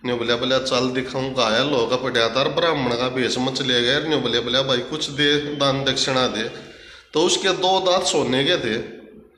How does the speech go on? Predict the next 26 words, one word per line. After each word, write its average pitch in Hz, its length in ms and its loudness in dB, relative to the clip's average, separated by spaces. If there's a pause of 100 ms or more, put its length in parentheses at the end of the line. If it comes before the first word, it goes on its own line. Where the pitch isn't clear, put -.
(380)
न्यू 131 120 0
बोले, 131 220 2
"बोले, 139 300 2
पंडित 135 360 0
जी, 135 140 0
बोले, 151 220 0
वो 147 320 2 (1200)
पत्थर 156 300 -2
दे 117 200 0
दो।" 120 140 -2
न्यू 147 120 0
बोले, 113 200 0
"भाई, 156 180 2
पत्थर 156 360 -4
पकड़ाना 120 560 0
आ 120 80 2
रहे, 113 240 -2 (560)
तेरी 131 220 2
आसन 156 300 2
है 120 180 -2
तो 104 120 -4
दे, 127 480 -8
ना 135 100 0
तो 127 140 -4
जावा 117 320 -2
उल्टे।" 113 460 -8